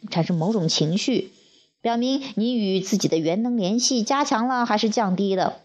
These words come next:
也就是说，当你对任何一个事物给予更多的关注时，你的情绪就会越来越强烈地告诉你是否与真我相和谐还是不和谐。如果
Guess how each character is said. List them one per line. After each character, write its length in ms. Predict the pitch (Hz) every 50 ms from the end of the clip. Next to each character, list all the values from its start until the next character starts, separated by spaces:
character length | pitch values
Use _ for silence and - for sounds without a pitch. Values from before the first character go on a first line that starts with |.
| _ _ _
也 120 | _ 127 156
就 100 | 190 202
是 140 | 190 202
说， 260 | 185 - 190 190 185 185 - - -
当 180 | - 202 208
你 80 | 196 180
对 200 | 170 214 196 180
任 240 | 185 233 226 208 214
何 160 | - 160 175
一 140 | 175 170 185
个 140 | 196 214 202
事 220 | - - - 233
物 220 | 214 202 208 185
给 180 | 170 160 127 143
予 240 | 175 190 190 180 165 - - - _
更 240 | - 311 285 262 233
多 160 | 254 294 285
的 80 | 233 202
关 240 | 208 262 262 262 269
注 160 | 269 226 208
时， 200 | - - 175 180 - - - -
你 100 | 196 190
的 60 | 185
情 200 | - - 180 185
绪 140 | - 214 190
就 100 | 180 196
会 160 | 190 185 165
越 200 | 170 190 247 233
来 140 | 180 165 175
越 120 | 196 196
强 320 | 175 - - - 165 185 240
烈 160 | 302 311 254
地 80 | 214
告 160 | 208 233 214 208
诉 160 | 202 214 202
你 180 | 190 175 160 - 240 - -
是 200 | - - - 349
否 240 | 294 - 185 180 170 - - -
与 160 | 190 185 175
真 300 | 165 - 277 285 269 262
我 200 | 220 165 151 165
相 240 | 175 - 214 208 208
和 240 | - - 170 214
谐 300 | - - - 165 170 170 170 - - -
还 120 | - 180
是 280 | 175 - 190 180 160 - - - -
不 120 | - 330
和 220 | 233 - - 135 165
谐。 300 | - - - 104 82 - - - _ _ _ _ _ _
如 160 | _ 208 214 208
果 260 | 208 202 185 175